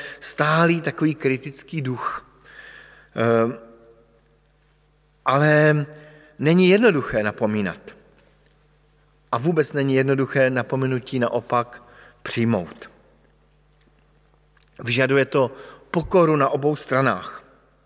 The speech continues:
Kárání druhého je právě zkouškou pokory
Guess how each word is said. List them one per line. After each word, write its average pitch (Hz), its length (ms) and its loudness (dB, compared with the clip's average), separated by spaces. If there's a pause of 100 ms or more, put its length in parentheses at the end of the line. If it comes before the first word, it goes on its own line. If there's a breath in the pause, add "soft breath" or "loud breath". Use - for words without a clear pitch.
(1000 soft breath)
Kárání 160 520 2
druhého 135 520 4
je 135 100 4
právě 135 380 0
zkouškou 180 640 0
pokory 135 560 0